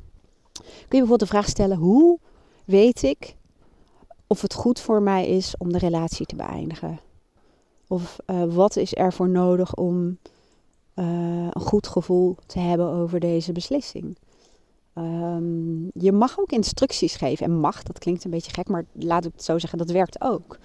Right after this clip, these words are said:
Van, "Laat mij zien wat de beste beslissing is of wat de beste keuze is. Of geef mij signalen of geef mij tekens,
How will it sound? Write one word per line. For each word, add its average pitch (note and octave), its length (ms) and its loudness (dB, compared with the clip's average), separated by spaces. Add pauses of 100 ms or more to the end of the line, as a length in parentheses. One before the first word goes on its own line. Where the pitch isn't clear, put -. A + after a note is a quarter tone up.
(280)
Van, F3+ 240 4
"Laat F3+ 280 8
mij F#3 280 4
zien F#3+ 520 4 (540)
wat F3+ 140 0
de F3+ 60 -2
beste F3 280 0
beslissing E3+ 520 -4
is D#3 140 -6
of E3 100 -4
wat F3 120 -2
de F#3 60 -4
beste E3+ 300 -6
keuze F3 380 -2
is. D#3+ 120 -10
Of D#3+ 80 -4
geef F#3 340 2
mij F3 200 0
signalen E3 540 0
of E3 80 -2
geef F3 280 -2
mij E3 140 -4
tekens, E3 720 -4